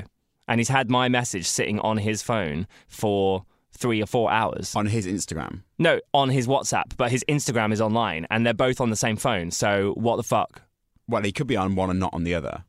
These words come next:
Speaker 1: Why would you not open WhatsApp if you're on Instagram?
Speaker 2: I honestly don't see what the <laughs> connect, the
Speaker 1: Well, th-,
Speaker 2: correlation
Speaker 1: you'd get
Speaker 2: is.
Speaker 1: a notification on your phone, wouldn't you, saying, "Message from James"?
Speaker 2: Not if you got it turned off.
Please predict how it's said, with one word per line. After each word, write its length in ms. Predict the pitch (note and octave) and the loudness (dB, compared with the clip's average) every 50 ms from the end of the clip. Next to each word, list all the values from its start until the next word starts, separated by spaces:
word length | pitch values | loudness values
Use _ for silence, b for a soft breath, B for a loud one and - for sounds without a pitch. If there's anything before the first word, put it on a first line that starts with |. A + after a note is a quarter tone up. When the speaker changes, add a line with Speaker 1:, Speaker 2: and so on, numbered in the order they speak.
| _ - | _ 2
Speaker 1:
Why 240 | C#3+ E3 E3 F3+ | 4 4 4 6
would 160 | F#3+ G3+ D#3 F3+ | 4 2 2 4
you 60 | F3+ | 4
not 180 | E3+ - - D#3 | 4 4 4 2
open 220 | D3+ - D3+ D3 | 2 2 2 2
WhatsApp 400 | C#3+ C#3+ - - - C3 G2+ - - - | 2 2 2 0 0 0 0 0 0 -4
if 100 | A2 - | -2 0
you're 100 | B2+ A2+ | 2 2
on 120 | - A#2+ | 2 2
Instagram? 480 | A#2 A2+ - - G2+ G2+ D#2 D2 C2+ - _ _ - | 0 -2 -2 -4 -2 -2 -2 -2 -4 -8 _ _ -6
Speaker 2:
I 160 | F2+ G#2 G#2+ F#2 | -4 -2 -2 0
honestly 300 | G#2+ A2+ A2+ - A#2 F#2 | 0 -2 -2 -4 -2 -2
don't 180 | G2+ G2+ - | -2 -2 -2
see 160 | - - G2+ | -2 -2 -2
what 140 | F2+ F#2+ D#2+ | -2 -2 -4
the 60 | E2+ | -6
<laughs> 20 | - | -4
connect, 460 | - G2+ F#2+ B2 - - - - - | -4 -4 -2 -4 -4 -6 -10 -10 -4
the 40 | - | 0
Speaker 1:
Well, 120 | F3 F#3+ G3 | 2 2 2
th-, 40 | G#3 | 2
Speaker 2:
correlation 200 | - A2 A2+ F#3+ G#3+ | 0 2 2 2 2
Speaker 1:
you'd 80 | E3+ | 2
get 140 | - G3+ D#3+ | 4 4 4
Speaker 2:
is. 40 | F3 | 4
Speaker 1:
a 20 | F#3 | 4
notification 640 | F#3+ E3 D#3+ - D#3+ - G#3 A3 - - D#3 B2 | 4 2 2 0 0 0 0 2 2 2 0 2
on 60 | A2+ | 0
your 80 | A#2 A#2 | 0 2
phone, 260 | - F#3 F3+ D3+ B2+ | 2 2 2 2 2
wouldn't 160 | C#3 C#3 - | 0 0 0
you, 60 | G#2+ | -2
saying, 320 | - - C3 A#2 A2+ A2 A#2+ | 0 0 0 2 2 4 2
"Message 340 | C#3 C3 - - C3+ A2+ - | 2 2 0 -2 -4 -2 -2
from 160 | - B2 A#2+ | 0 0 2
James"? 320 | A#2 C#3+ C#3 G2 C#2+ - D#3 | 2 2 2 0 -2 -4 -4
Speaker 2:
Not 120 | - - | -4 -4
if 60 | D3+ | -4
you 80 | D3+ C3 | -4 -2
got 120 | B2 G#2 | -2 -2
it 100 | G#2 - - | -2 -4 -4
turned 260 | - G#2 G2 G2 A2 | -4 -2 0 0 0
off. 360 | G#2 - - - - - | -2 -2 -4 -8 -10 -20